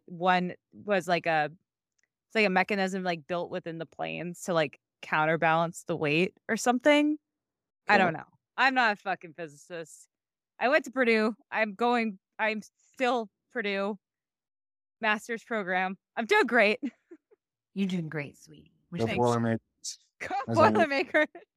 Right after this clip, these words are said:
Speaker 2: Number eight.
Speaker 1: The moon landing
Speaker 2: No,
Speaker 1: is real. <laughs>
Speaker 2: no observable curvature. Many claim that no matter how high one goes, the horizon always appears flat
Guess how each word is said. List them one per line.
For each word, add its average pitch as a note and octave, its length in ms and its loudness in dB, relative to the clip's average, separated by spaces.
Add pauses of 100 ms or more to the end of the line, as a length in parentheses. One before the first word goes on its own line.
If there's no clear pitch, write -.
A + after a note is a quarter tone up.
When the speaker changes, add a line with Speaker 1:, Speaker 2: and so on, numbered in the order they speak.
(140)
Speaker 2:
Number C#3+ 420 2
eight. A#2+ 360 2
Speaker 1:
The A3+ 80 -12
moon D#4+ 220 -4
landing D#4+ 280 0
Speaker 2:
No, B3+ 80 4
Speaker 1:
is - 100 -4
real. C4+ 320 -4 (160)
<laughs> - 400 -20
Speaker 2:
no D#3 240 4
observable D3 800 2 (320)
curvature. A2+ 640 0 (480)
Many B2+ 220 2
claim C#3+ 240 2
that B2 120 0
no A#2+ 140 -2
matter A#2+ 260 2
how B2 160 6
high A#2+ 240 2
one A#2 220 -2
goes, A2 380 2
the A#2 140 4
horizon A#2 500 2
always A2+ 340 2
appears A2 420 -8
flat A2 420 2